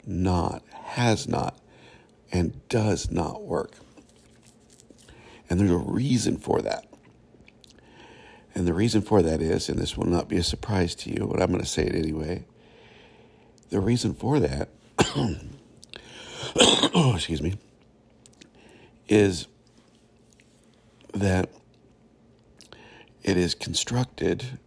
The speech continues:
those things, those systems, those economic, religious, political systems are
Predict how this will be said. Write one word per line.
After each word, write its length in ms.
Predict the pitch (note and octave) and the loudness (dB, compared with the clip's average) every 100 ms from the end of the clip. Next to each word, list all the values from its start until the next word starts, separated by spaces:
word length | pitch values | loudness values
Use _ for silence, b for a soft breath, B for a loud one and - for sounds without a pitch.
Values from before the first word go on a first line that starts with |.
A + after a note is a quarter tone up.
| _ _ _ | _ _ _
those 260 | F#2+ E2+ | 0 0
things, 380 | - A2 D2+ D#2+ | 2 2 2 -2
those 180 | - E2 | -4 -2
systems, 520 | - - - - - | -2 0 -2 -4 -6
those 200 | - - - | -6 -4 -4
economic, 540 | F2 F2 E2+ D#2+ - | -2 0 0 -2 -4
religious, 560 | - F#2 F#2 E2 E2 - B B B B | -6 -2 -2 -2 -4 -6 B B B B
political 760 | - F2+ F#2 - - - C#2+ - B B B B - | -2 0 2 0 -6 -8 -8 -12 B B B B -16
systems 580 | - B2 - - - - | -6 -4 -4 -6 -6 -2
are 300 | F2+ F#2 E2+ | 2 2 0